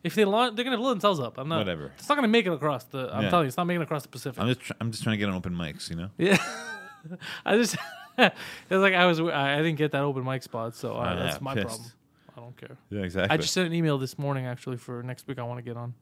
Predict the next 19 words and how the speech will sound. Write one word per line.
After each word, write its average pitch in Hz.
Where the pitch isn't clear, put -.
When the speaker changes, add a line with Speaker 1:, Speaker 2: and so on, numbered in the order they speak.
Speaker 2:
Nice. 92
Speaker 1:
See -
if 123
they 123
take 117
me. 120
I 120
got 143
new 156
shit 196
to 147
try. 123
Speaker 2:
Yeah, 87
I -
know. 90
I 143
Speaker 1:
John, 196
Speaker 2:
feel 277
it. 196